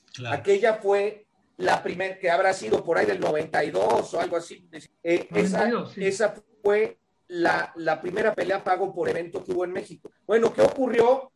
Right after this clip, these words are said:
Speaker 2: Que la rentó medio mundo, la, la alquiló, no sé cómo, cuál sea el término en Sudamérica, la, la arrendó, me parece que dicen en Chile. Aquí la pagó el pago por evento aquel, valga la redundancia,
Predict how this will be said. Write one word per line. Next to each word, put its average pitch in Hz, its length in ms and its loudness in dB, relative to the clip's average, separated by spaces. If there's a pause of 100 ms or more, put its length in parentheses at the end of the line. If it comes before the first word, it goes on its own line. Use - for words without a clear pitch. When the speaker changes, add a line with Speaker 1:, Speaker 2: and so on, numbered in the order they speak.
(120)
Speaker 2:
Que - 140 0
la 180 140 4
rentó - 340 2
medio - 240 4
mundo, 240 320 4
la, 151 320 0
la 160 140 -2
alquiló, 180 560 0
no 196 120 -4
sé 196 140 -10
cómo, 190 400 -6
cuál 190 160 -2
sea - 140 -6
el - 80 -14
término 185 300 -4
en - 40 -10
Sudamérica, 170 540 -2
la, 147 200 0
la 156 140 -2
arrendó, 156 480 0
me 190 80 -4
parece 165 420 -8
que 180 80 -6
dicen 165 180 -8
en 143 80 -8
Chile. - 420 -4 (440)
Aquí 196 240 -2
la 269 200 2
pagó 240 420 8
el 208 140 2
pago 220 280 2
por 214 140 0
evento 214 300 2
aquel, 220 440 -4
valga 202 300 -2
la 175 160 0
redundancia, 175 800 -4